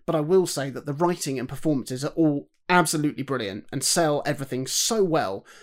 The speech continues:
with a tone that just works perfectly. On a bit of a tangent, one of my favourite things in the Harry Potter books is just being with the little wizards in their school classes when they're just, like,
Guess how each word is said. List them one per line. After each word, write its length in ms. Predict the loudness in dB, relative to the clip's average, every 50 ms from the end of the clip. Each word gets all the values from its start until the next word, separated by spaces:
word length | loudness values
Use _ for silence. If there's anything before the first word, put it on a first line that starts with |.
| -20 _
with 280 | 0 2 2 2 0 -4
a 60 | -10
tone 320 | -6 -2 0 2 2 2 0
that 180 | -2 -4 -6
just 320 | -2 0 0 0 -2 -2 -2
works 540 | 0 0 0 -2 -4 -8 -10 -10 -10 -12 _
perfectly. 680 | -6 -4 -2 -2 -4 -4 -8 -10 -10 -10 -10 -10 -12 -14 -18 _ -20 -20 -20 -14 _
On 120 | -2 0 4
a 20 |
bit 140 | 6 6 4
of 80 | 4
a 20 | 2
tangent, 460 | -2 0 0 0 0 0 -2 -6 -8 -10 -16 -20 -20 -20 _ _ _ _ 0
one 100 | 2 2
of 80 | 2
my 60 | 0
favourite 320 | 0 -2 -2 0 0 0 0
things 180 | 0 0 0
in 80 | 0 -2
the 60 | -4
Harry 260 | -2 0 0 0 0
Potter 260 | 0 -2 -4 -6 -2 0
books 460 | 0 0 0 0 -4 -6 -6 -6 -12 _ _ _
is 400 | 0 2 2 2 0 -2 -6 -10
just 580 | -4 0 0 0 0 0 -4 -6 -8 -10 -14 _ _ _ _ _ _ -4
being 380 | -2 0 0 0 0 0 0
with 180 | 0 -2 -2 -2
the 80 | 0
little 240 | 2 2 2 2 0
wizards 380 | 0 0 0 0 0 -2 0 0
in 100 | 0 2
their 100 | 2 0
school 300 | -2 0 0 0 0 0
classes 680 | 0 0 0 0 0 0 0 -2 -2 -2 -4 -6 -8 -10 _ _ 0
when 160 | 2 2 2
they're 80 | 2
just, 200 | 2 0 -2 0
like, 240 | 0 0 0 0 -4